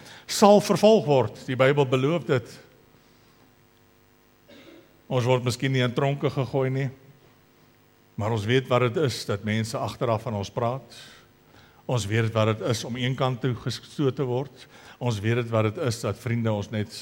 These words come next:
los en nie meer met deel van ons wil wees nie. Ons ken al hierdie tipe van vervolgings. Maar ek kyk nie daarna nie. Ek het 'n hoop wat in my lewe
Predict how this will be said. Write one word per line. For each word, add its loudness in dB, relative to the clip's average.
los -4
en -8
nie -2
meer 0
met -4
deel -2
van -10
ons -8
wil -8
wees -6
nie. -10
Ons -2
ken -4
al -6
hierdie -6
tipe -8
van -10
vervolgings. -18
Maar -4
ek -8
kyk -2
nie -2
daarna 0
nie. -6
Ek -10
het -10
'n -6
hoop -6
wat -6
in -6
my -6
lewe -6